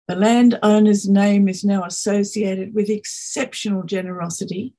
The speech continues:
and the dishonest manager can call in favours. Shrewd indeed. Deal's done, dishonesty negated, and life can settle back to normal.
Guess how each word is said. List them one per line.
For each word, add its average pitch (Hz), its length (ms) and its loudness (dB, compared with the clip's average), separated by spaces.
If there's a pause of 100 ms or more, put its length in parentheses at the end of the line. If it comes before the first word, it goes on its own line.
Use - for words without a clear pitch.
(480)
and 202 160 4
the 180 60 -4
dishonest 196 720 -2
manager 180 600 -4 (480)
can 175 240 -4
call 185 540 -2
in 175 340 0
favours. - 880 -8 (720)
Shrewd 208 680 2
indeed. 175 560 -6 (1400)
Deal's 262 300 2
done, 180 420 -4 (300)
dishonesty 240 1000 2
negated, 185 720 -2 (1040)
and 190 140 4
life 180 240 2
can 170 100 0
settle 165 300 -2
back 160 220 -4
to 165 100 -6
normal. 165 440 -4